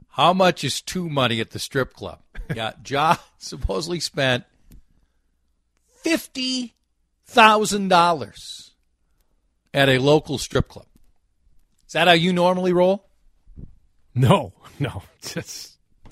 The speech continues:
Speaker 2: I mean, it,
Speaker 1: Not,
Speaker 2: in, in the,
Speaker 1: not
Speaker 2: in the,
Speaker 1: enough?
Speaker 2: in the pantheon of bad investments,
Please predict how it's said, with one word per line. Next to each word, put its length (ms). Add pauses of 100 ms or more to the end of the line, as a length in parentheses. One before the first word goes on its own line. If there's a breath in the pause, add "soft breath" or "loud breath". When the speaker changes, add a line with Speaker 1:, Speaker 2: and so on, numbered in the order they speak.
(460 loud breath)
Speaker 2:
I 80
mean, 260
it, 160 (220)
Speaker 1:
Not, 160 (220)
Speaker 2:
in, 180
in 240
the, 120
Speaker 1:
not 120
Speaker 2:
in 80
the, 60
Speaker 1:
enough? 220
Speaker 2:
in 100
the 80
pantheon 760
of 140
bad 320
investments, 920